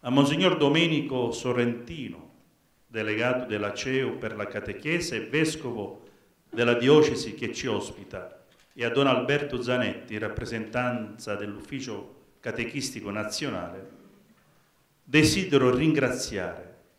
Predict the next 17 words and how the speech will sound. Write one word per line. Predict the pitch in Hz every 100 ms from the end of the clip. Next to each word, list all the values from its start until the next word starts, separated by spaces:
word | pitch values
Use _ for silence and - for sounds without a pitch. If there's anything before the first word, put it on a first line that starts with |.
| _ _ - - - -
a | 127
nome | 147 156 135
mio | 127 113 87 87 - - _ _ _ _ -
e | 107
degli | 110 131
altri | 143 139 120
organizzatori | 113 110 110 104 117 151 160 151 -
che | 98
sono | - 117 -
qui | 113
presenti | 107 104 113 104 98 - - - _ _ _ -
accanto | 107 135 120 -
a |
me | 110 120
in | 107
questo | 104 92 117
tavolo, | - 139 139 113 - - -